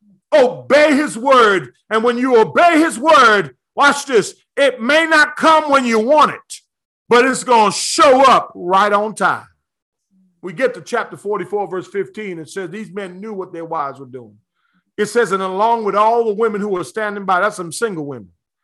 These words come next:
See, these women got together. I don't know what kind of party they had, but you gotta remember now,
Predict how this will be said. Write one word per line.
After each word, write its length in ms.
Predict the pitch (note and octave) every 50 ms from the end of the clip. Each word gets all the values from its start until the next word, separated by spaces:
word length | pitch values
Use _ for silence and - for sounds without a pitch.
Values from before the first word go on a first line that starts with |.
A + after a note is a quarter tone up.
| _ _ _ _ _ _ _
See, 160 | _ - A3+
these 200 | A3+ C#4+ D4+ B3+
women 300 | A3+ B3+ B3+ A#3 A3+ G#3
got 220 | G3+ A3 G#3 E3+
together. 400 | E3 F3 E3 F3 A#3 G#3+ F3 E3
I 80 | F#3+ G#3
don't 120 | A#3 A3+
know 100 | A3 A3
what 200 | G#3 G#3+ G3+ G3+
kind 220 | - A3+ G#3 F#3+ F3
of 100 | D#3+ -
party 300 | - A3 A#3 G#3 G3 F#3
they 220 | E3+ E3+ E3+ D#3+
had, 260 | D#3+ E3+ E3+ F3 F3+
but 120 | D#3+ E3 D#3
you 60 | E3+
gotta 200 | E3+ G3+ F#3 F#3
remember 360 | F3+ F3+ G#3+ B3+ A#3 F#3+ F3
now, 400 | D#3+ D#3+ D#3 D3 C#3+ D3 D3+ -